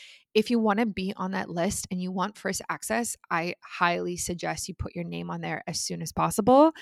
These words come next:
Um, we're gonna have a couple different designs. One is going to be more of a thong. One is gonna be more of a full coverage. So you can order both and try both,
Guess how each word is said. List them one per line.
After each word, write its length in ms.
Um, 360
we're 80
gonna 160
have 160
a 20
couple 300
different 320
designs. 800
One 340
is 160
going 280
to 120
be 260
more 220
of 80
a 80
thong. 580
One 140
is 140
gonna 240
be 180
more 460
of 100
a 80
full 300
coverage. 680
So 240
you 160
can 240
order 240
both 360
and 80
try 220
both, 380